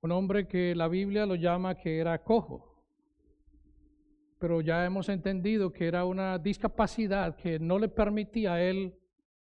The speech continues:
ponerse de pie ni caminar. Era transportado y puesto en ese lugar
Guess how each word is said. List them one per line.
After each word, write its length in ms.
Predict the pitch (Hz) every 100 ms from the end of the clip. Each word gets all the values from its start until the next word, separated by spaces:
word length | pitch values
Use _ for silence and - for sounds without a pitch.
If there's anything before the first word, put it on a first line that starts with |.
| _
ponerse 440 | 170 160 190 -
de 140 | 208 202
pie 240 | 202 208
ni 100 | 202
caminar. 460 | - 196 196 190 170
Era 180 | 185 185
transportado 1040 | 190 175 - - 165 151 - 220 214 170
y 80 | 156
puesto 520 | - 190 196 180 202
en 80 | 170
ese 180 | 160 185
lugar 680 | 170 147 - 202 190 214